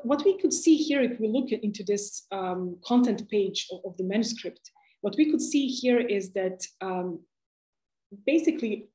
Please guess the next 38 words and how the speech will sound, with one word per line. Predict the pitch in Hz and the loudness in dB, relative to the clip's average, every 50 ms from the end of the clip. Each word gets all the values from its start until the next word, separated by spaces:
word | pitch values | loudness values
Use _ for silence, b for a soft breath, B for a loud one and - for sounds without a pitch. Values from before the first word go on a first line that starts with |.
| _ _ - | _ _ 2
all | 254 277 311 320 320 302 294 240 | 4 4 6 6 6 4 2 2
different | 208 247 254 240 247 254 214 - - - - | 2 0 0 0 0 -2 -2 -2 -2 -2 -2
aspects | 214 214 214 - - - 180 - - - - - - _ _ _ _ _ _ _ _ - | 0 0 -2 -4 -6 -10 -12 -12 -12 -12 -14 -14 -14 _ _ _ _ _ _ _ _ 0
of | 214 208 202 196 185 - - | 2 2 2 0 -2 -6 -4
religiosity, | 214 208 202 196 185 180 196 202 202 - - - - - - 170 175 - - | -2 0 0 0 0 0 0 0 0 0 -4 -8 -10 -12 -12 -12 -12 -12 -8
which | - 190 202 190 196 - - | -4 -4 -4 -2 -4 -6 -4
are | 208 202 202 202 202 - - - | -4 -4 -2 -4 -4 -6 -8 -2
crucial | - 262 294 277 - - - 196 190 190 185 - | 2 6 6 6 6 4 2 0 0 0 -2 -4
for | 196 196 196 196 - - | -4 -4 -4 -4 -6 -8
a | 196 | -12
human | 180 - - 247 233 214 202 | -10 -4 0 2 2 2 2
being's | 180 196 202 202 190 185 - - | 0 -2 -2 -2 -4 -4 -4 -4
life, | 190 185 190 202 - - - _ _ _ _ _ _ _ _ - | -4 -2 -2 -4 -6 -8 -16 _ _ _ _ _ _ _ _ -2
um, | 214 196 190 190 190 190 185 - - | 0 0 0 0 -2 -2 -4 -4 -2
for | 220 202 | 0 2
a | 190 | 2
believer's | 185 220 220 226 262 277 277 - - 190 | 4 4 4 6 6 6 4 4 2 2
life, | 185 185 220 269 - - _ _ _ _ _ _ _ - | 0 0 0 -2 -4 -8 _ _ _ _ _ _ _ -2
are | 202 202 202 196 | 0 0 0 0
kind | 196 - 240 233 208 | -2 -2 -2 0 0
of | 202 180 | 0 -2
mapped | 185 196 202 196 202 - - | 0 0 -2 -2 -4 -6 -10
out | 156 160 160 - | -8 -8 -10 -10
here. | - - - - - - - - _ _ _ _ _ _ _ _ - | -14 -14 -12 -12 -12 -12 -14 -18 _ _ _ _ _ _ _ _ -4
So | - - 220 214 - - - - - | 0 2 2 2 2 -2 -8 -4 2
anything | 262 269 302 294 302 - 226 190 185 180 - | 6 6 8 6 6 4 2 0 0 -2 -6
from | - - 214 196 185 180 180 170 | -6 -4 -2 -2 -2 -2 -4 -6
the | - | -4
body | 180 202 220 226 226 226 214 214 214 214 - - | 0 0 2 2 2 2 0 0 -2 -4 -6 -8
to | - 202 196 185 185 180 180 | -4 -2 0 0 2 0 -2
the | 175 | -4
soul | - - - 240 240 233 226 214 214 202 202 - | -6 -4 0 2 4 4 4 4 2 0 -2 -2
is, | 196 185 180 - | -4 -4 -4 -4
is | - 196 185 185 | -8 -8 -6 -4
mapped | 190 196 202 202 - - | -4 -4 -4 -4 -6 -6
out | 175 180 175 - | -6 -6 -8 -10
here, | - - 240 233 214 214 | -10 -4 0 2 2 2
and | 214 - 196 190 190 190 | 0 -2 -4 -4 -6 -6